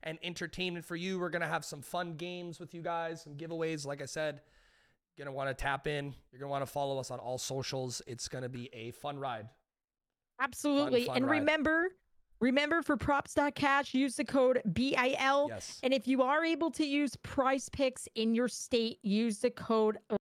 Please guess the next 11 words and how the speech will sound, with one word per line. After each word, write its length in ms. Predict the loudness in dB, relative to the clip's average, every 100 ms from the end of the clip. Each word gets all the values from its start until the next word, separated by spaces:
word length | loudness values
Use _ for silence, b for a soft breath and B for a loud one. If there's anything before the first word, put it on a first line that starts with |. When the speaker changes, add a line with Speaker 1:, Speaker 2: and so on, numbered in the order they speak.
| 0
Speaker 2:
life. 440 | 2 0 -2 -20 _
Speaker 1:
Yes. 380 | -6 -6 -6 -14 -18 -12 0
Speaker 2:
Those 80 |
are 80 | 2
the 100 | 2
two 240 | 0 -2 2
things 280 | 2 4
that 180 | 4 4
we 80 | 2
use. 420 | 4 4 2 0
So, 360 | 0 2 2